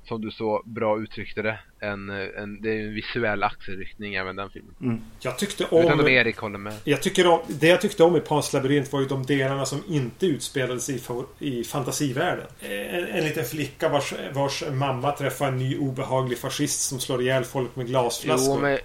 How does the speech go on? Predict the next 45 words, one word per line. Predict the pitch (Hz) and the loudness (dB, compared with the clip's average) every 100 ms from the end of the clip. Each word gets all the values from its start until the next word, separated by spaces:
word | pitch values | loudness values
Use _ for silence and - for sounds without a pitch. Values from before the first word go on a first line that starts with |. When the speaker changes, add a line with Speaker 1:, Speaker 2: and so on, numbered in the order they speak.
| - - 143 | -8 -6 -2
Speaker 2:
Det | |
är | |
väl | 143 135 | 2 6
därför | 147 131 | 6 8
jag | 127 | 6
Speaker 1:
Jag... | 135 147 | 6 6
tyckte | 156 139 151 | 4 4 6
det, | 147 | 6
jag, | 143 143 - | 6 4 6
jag | 147 139 | 2 0
tyckte | 147 156 | 2 2
det | 139 | 4
kändes | 151 135 127 - - - | 4 4 2 0 -10 -8
lite | 120 120 - 156 | -4 -4 0 6
sökt | 143 113 - | 6 6 2
och | 113 | -6
pretentiöst. | 123 113 110 - 135 82 - - | -4 -2 -2 2 4 4 0 0
Alltså, | 120 120 | 2 2
det | 110 | 0
känns | 127 123 | 0 0
inte | 135 | 0
som | 117 | 0
att | 113 | -2
det | |
kom | - 123 104 98 | 0 0 0 -2
från | 113 104 104 - - | 0 0 -2 -8 -12
Guillermo | 110 117 117 110 | -4 -2 0 0
del | 110 | 0
Toros | - 110 101 120 | 0 -2 -2 0
hjärta, | 123 - - 143 - - | 0 0 4 4 4 -4
det | 117 | -4
innehållet, | 117 104 92 | -2 -2 -2
utan, | 107 117 | -2 -2
utan | 117 131 | -2 4
det | 143 | 8
var | 151 | 8
mer | 151 131 117 - - | 10 10 8 6 -6
ett | 127 | -4
innehåll | 165 139 123 117 110 | -2 -2 0 0 0
för | 113 | -4
att | - | -6
få | 110 | -6
filmen | 123 110 107 | -4 -4 -6
på | - | -6
filmfestivaler. | - 110 - 98 110 101 107 110 | -6 -6 -6 -8 -4 -2 0 -2